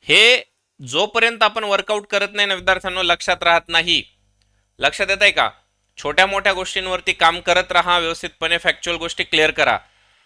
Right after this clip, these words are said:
सगळ्यांना मी काळजीपूर्वक सांगतोय, व्यवस्थितपणे फोकस करा, एक एक घटक चांगल्या प्रकारे क्लिअर करा.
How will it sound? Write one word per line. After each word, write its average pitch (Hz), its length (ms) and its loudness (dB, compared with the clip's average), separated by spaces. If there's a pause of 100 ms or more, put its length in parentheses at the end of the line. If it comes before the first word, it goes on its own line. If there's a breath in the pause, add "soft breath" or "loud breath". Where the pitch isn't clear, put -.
(160)
सगळ्यांना 180 680 2
मी 185 120 0
काळजीपूर्वक 170 760 0
सांगतोय, 156 540 2 (1400)
व्यवस्थितपणे 175 600 -4
फोकस 185 480 -4
करा, 135 260 4 (260)
एक 143 220 -2
एक 165 160 0
घटक 156 260 0 (120)
चांगल्या 165 320 2
प्रकारे 165 340 2
क्लिअर 156 300 2
करा. 110 260 0